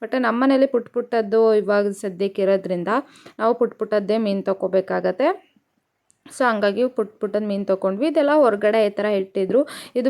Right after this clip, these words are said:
ಪ್ಲ್ಯಾಂಟ್ಗಳು ಏನಿದೆ ಇದು ಕೂಡ ಸೇಲಿಗಿದೆ. ಗಿಡಗಳು ಕೂಡ, ಗಿಡಗಳಾಗಿರ್ಬೋದು ಪ್ರತಿಯೊಂದು ಕೂಡ ತುಂಬ ಚೆನ್ನಾಗಿರುತ್ತೆ ಇವ್ರ ಹತ್ರ. ನನಗೆ ಕೆಲವೊಂದು ಸರಿ ಫಿಶ್‌ಗಳನ್ನ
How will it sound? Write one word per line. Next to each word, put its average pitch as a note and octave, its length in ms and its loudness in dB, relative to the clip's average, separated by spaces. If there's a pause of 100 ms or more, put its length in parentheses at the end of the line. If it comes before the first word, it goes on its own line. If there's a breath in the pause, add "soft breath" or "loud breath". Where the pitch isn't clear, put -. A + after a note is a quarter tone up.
ಪ್ಲ್ಯಾಂಟ್ಗಳು C4+ 460 2
ಏನಿದೆ A3+ 360 2
ಇದು G#3+ 160 0
ಕೂಡ A3 220 0 (160)
ಸೇಲಿಗಿದೆ. G3+ 760 2
ಗಿಡಗಳು F#3+ 540 0
ಕೂಡ, F3+ 220 -4 (760 loud breath)
ಗಿಡಗಳಾಗಿರ್ಬೋದು G#3+ 800 2 (200)
ಪ್ರತಿಯೊಂದು A3+ 560 -2
ಕೂಡ G#3+ 140 0 (140)
ತುಂಬ G3+ 260 -2 (120)
ಚೆನ್ನಾಗಿರುತ್ತೆ G3+ 760 -2
ಇವ್ರ F#3+ 120 0
ಹತ್ರ. F#3 200 -6 (200)
ನನಗೆ G#3 400 -2 (800 loud breath)
ಕೆಲವೊಂದು A#3+ 340 4
ಸರಿ A#3 260 2
ಫಿಶ್‌ಗಳನ್ನ B3+ 680 0